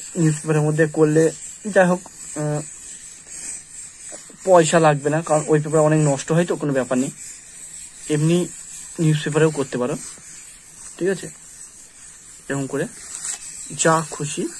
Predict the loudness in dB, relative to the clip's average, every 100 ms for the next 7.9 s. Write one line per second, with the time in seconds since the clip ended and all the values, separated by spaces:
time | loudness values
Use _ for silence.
0 | -18 -18 -16 -12 -6 -4 -4 -4 -8 -8
1 | -12 -14 -16 -14 -12 -12 -10 -8 -6 -6
2 | -8 -8 -8 -8 -10 -10 -10 -8 -10 -10
3 | -16 -16 -16 -18 -16 -16 -18 -18 -18 -18
4 | -18 -16 -14 -12 -12 -14 -16 -16 -16 -18
5 | -18 -12 -6 -4 -4 -6 -4 -2 0 0
6 | 2 0 0 0 0 0 0 0 -2 -2
7 | -2 -2 -8 -6 -4 -2 -4 -4 -10